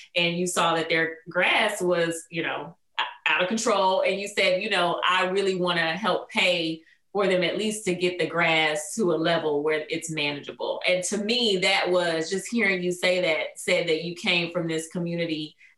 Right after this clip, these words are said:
idea where I, you know, I'll be honest, I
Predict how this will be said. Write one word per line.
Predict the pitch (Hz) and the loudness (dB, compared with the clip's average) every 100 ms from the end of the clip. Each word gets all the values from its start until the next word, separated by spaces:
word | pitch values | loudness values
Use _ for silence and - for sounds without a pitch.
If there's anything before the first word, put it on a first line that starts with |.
| 175 | 0
idea | 175 170 185 180 156 | 2 0 0 0 0
where | 147 175 151 | 2 2 4
I, | 185 208 220 202 | 4 4 2 0
you | 190 | 0
know, | |
I'll | 170 185 180 | 2 2 0
be | 185 | 0
honest, | 180 190 185 170 170 | 2 2 2 0 0
I | 175 175 | 0 0